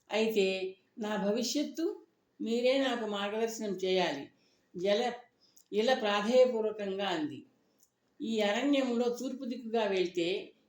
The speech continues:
నీకు మేలు జరిగే అవకాశం ఉంది. మహాసాత్వికులైన మంచి వ్యక్తులు నీకు పరిచయం అవుతారు. నీ భవిష్యత్తుకు అంకురార్పణ జరుగుతుంది.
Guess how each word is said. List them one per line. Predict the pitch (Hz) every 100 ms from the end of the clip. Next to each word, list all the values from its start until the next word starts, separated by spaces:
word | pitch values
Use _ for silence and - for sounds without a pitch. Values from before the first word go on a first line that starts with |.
| -
నీకు | 226 214
మేలు | 202 208 226 262
జరిగే | 240 220 202 202
అవకాశం | 185 190 - 214 190 165
ఉంది. | 151 131 123 _ _ _ -
మహాసాత్వికులైన | 180 196 226 220 208 220 - 269 269 226 208
మంచి | 185 214 226
వ్యక్తులు | 226 196 - 233 185 180 -
నీకు | 214 196
పరిచయం | - 180 - 254 214
అవుతారు. | 180 - 143 123 - - _ _ _
నీ | 202 220
భవిష్యత్తుకు | 180 208 226 277 269 220 220 196
అంకురార్పణ | 175 180 214 226 233 240 214
జరుగుతుంది. | 175 180 185 180 147 -